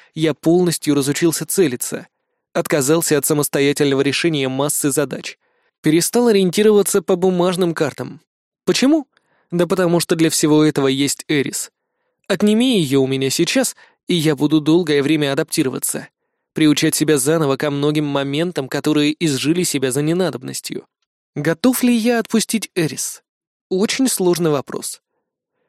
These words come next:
Выйдя из душа, я увидел очень забавную картину. Девочки из последних сил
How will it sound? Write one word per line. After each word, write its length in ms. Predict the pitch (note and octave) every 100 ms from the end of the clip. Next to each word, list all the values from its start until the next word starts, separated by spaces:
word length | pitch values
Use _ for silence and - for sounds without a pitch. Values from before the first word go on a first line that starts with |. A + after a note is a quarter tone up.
| _
Выйдя 260 | D#3+ C#4+ C4+
из 160 | G3
душа, 260 | D#3 G3+ F#3
я 160 | D3+
увидел 380 | C#3 C#3 D3 C#3+ -
очень 240 | D#3+ E3
забавную 580 | C#3+ C#3+ C3+ C#3+ C#3 C#3
картину. 480 | B2+ C3+ - C#3 - _ _ _ _ _ _
Девочки 500 | D#3 D#3 A3 A#3 -
из 140 | F3 -
последних 500 | D#3 D#3 C#3 D3 -
сил 300 | - B3+